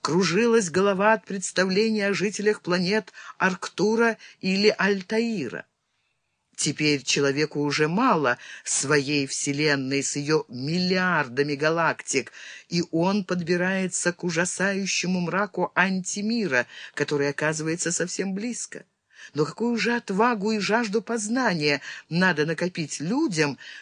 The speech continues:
чтобы не только бесстрашно встать перед стеной ужаса, но и стремиться проникнуть сквозь нее в то, чему у обыкновенного человека, вроде самой Чеди,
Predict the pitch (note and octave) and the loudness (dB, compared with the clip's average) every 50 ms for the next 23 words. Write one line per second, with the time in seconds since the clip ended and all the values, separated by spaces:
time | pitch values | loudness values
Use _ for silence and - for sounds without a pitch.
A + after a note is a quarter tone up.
0 | - - - - - D#3 D3 D#3+ E3 F#3+ F#3+ C#4 D4 D4 C#4 - B3+ G3+ A#3 A#3 | -10 -8 -2 2 2 2 2 2 0 0 0 0 0 0 0 -2 -2 -2 -2 -2
1 | - - G3+ A3 A3 - - F#3+ G3+ G3+ - - - - F#3+ F#3 E3 - - - | -2 0 0 2 2 0 -2 -4 -4 -4 -4 -4 0 2 2 2 2 0 -2 -4
2 | D3+ D#3+ D#3 - - - - E3+ F3+ F#3 F3+ F3 - - - G#3+ G3+ F#3 D#3+ C3+ | -4 -4 -4 -6 -6 -4 -2 0 2 2 2 0 0 -2 -2 -2 -2 -2 0 0
3 | C3+ C#3 C#3 - - - C3+ C3 B2 - - - - - - - D3 D#3+ F3+ F#3+ | -2 -2 -2 -2 -2 0 2 2 2 0 -4 -16 -18 -16 -10 -4 0 2 2 2
4 | - - G3+ F3+ - - D#3 D#3+ E3 E3+ G3 G#3+ - - - F3 F3 - C#3+ C#3 | 2 0 -4 -4 -4 -4 -4 -2 0 2 0 0 0 0 -2 -2 0 0 0 0
5 | C3+ C3+ C#3+ D#3+ G3+ C#4 D#4+ A#3+ - - A3+ A#3+ A3+ - - - - E3 F#3 F#3+ | 0 0 0 0 0 0 0 -2 -4 -2 -2 -2 0 -2 -4 -4 -2 -2 -4 -2
6 | - - - D#3 D#3+ D3+ C#3+ D3+ D3 C#3+ B2+ - - - - - - - - - | -4 -6 -6 -6 -6 -2 0 2 2 2 0 -4 -10 -20 -20 -20 -20 -14 -10 -10
7 | - - _ - F#3+ G#3 A3+ A#3 A3+ F#3+ - - - - - - - - E3 D3+ | -10 -10 _ 4 6 8 8 8 6 0 -6 -20 -20 -14 -6 -2 -2 0 0 0
8 | D3 D3+ D3+ D3 C#3 - - D#3 C#3+ C3+ C3 C3 C3+ C#3 - - C3+ C3 C3 D3 | 0 2 2 0 0 -2 0 2 4 4 4 2 0 -2 -4 -2 -4 -2 0 0
9 | E3 F#3 F3+ D#3 C#3+ C#3+ C#3+ - - C#3 B2+ C3+ F3+ G3 F#3+ D3 C3 B2+ C3 B2+ | 0 0 0 -2 -2 -2 -2 -2 -2 -2 0 0 0 0 0 -2 -4 -4 -4 -4
10 | C3 C3 - D3 C#3+ D3+ C#3 B2+ - - - E3 G#3 B3+ A#3+ F#3+ F3 D3+ C#3 | -4 -4 -4 -4 -2 -2 -4 -4 -2 -2 0 0 0 0 0 0 0 0 0